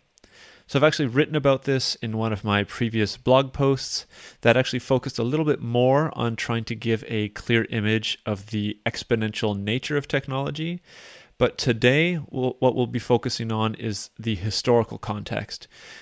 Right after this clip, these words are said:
And I think this will really help, uh, give an understanding as to where today's technological boom came from, but also perhaps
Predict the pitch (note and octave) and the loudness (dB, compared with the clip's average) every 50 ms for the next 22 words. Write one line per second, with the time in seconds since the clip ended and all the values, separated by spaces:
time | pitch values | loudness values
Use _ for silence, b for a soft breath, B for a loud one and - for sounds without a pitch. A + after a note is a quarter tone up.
0 | B B B - A#2+ B2 B2 C3+ C3 A#2+ B2 - B2+ A#2 A2 A2+ A#2+ A#2 A2+ G2 | B B B 0 2 2 2 2 0 -2 0 2 4 4 4 4 2 2 2 0
1 | - G#2+ G#2+ G#2+ A2 - - - - - - _ - A2 G#2 G2+ G#2 G2+ G#2+ A2+ | 2 4 4 4 4 2 -2 -10 -16 -16 -16 _ -4 -2 -2 -2 -2 -2 -2 -2
2 | G#2 A2+ A2 G#2+ G#2 G#2 G2 - - - A2+ G#2+ A2 G#2+ G#2 G#2+ G#2+ G#2 G#2+ - | -2 2 2 2 2 2 0 -2 0 2 2 2 2 2 0 -2 -2 -4 -6 -8
3 | - A2+ G#2 G2 - - - - - G#2+ G2+ G2 G2 G#2 G#2 G#2+ G#2 G#2+ A2+ A2+ | -4 -4 -2 -2 -4 -6 -10 -8 -4 -4 -4 -4 -4 0 2 4 6 8 6 6
4 | G#2 - - A2 A2 G#2+ G#2+ G#2+ G#2+ G#2+ G#2 - - - _ - A#2+ A2+ - A2+ | 4 2 -2 0 2 4 4 4 4 2 0 -4 -8 -12 _ -4 -4 -2 -2 -2
5 | G#2+ G#2+ G#2+ G#2+ - - - A2 G#2 G#2 G#2+ A#2+ A2+ A2+ A#2 B2+ C#3+ D3 D3 C#3 | 0 0 0 0 -2 -2 -2 -2 -2 -2 0 0 0 2 0 -2 -2 -4 -6 -8
6 | - - - A#2+ B2+ C3 - - D3 D3 D#3+ F#3 F#3+ - _ B B B B B | -10 -6 -6 -6 -6 -6 -4 -4 -4 -4 -2 -6 -10 -14 _ B B B B B
7 | B B B B B - C3 - - D3 D3 - - C3 - B2 G2+ G#2+ A#2 A2+ | B B B B B -2 -2 2 4 2 2 4 0 0 0 0 2 2 4 4
8 | A#2 A2+ - - - | 2 2 0 -6 -10